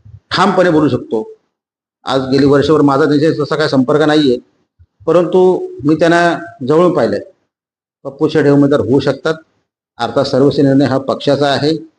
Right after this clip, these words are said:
कोणी छोटक मोटक दोन चार लोकांनी विरोध करून काय होत नसतं. जे विरोध करणारे आहेत त्यांची ताकद पण फार काही नाही आहे. आणि "मी उमेदवार, मी उमेदवार", दोन गावात फिरलो <laughs> तर तसं, असं काय होत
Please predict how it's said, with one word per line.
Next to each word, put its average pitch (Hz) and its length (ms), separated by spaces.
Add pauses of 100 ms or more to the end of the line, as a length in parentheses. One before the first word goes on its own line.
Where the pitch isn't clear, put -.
(800)
कोणी 147 560 (320)
छोटक 151 260
मोटक 160 300 (240)
दोन 143 160
चार 156 160
लोकांनी 156 280
विरोध 160 320
करून 156 240 (1400)
काय 156 140
होत 151 220
नसतं. 151 300 (760)
जे 147 100
विरोध 151 260
करणारे 165 280
आहेत 170 100
त्यांची 160 220
ताकद 156 280
पण 165 280 (360)
फार 156 140
काही 156 200
नाही 160 300
आहे. - 420 (340)
आणि 143 220
"मी 151 160
उमेदवार, 165 380
मी 165 120
उमेदवार", 156 420 (520)
दोन 160 180
गावात 160 320
फिरलो 147 480 (800)
<laughs> - 100 (640)
तर 143 160
तसं, 143 140
असं 139 220
काय 156 160
होत 143 180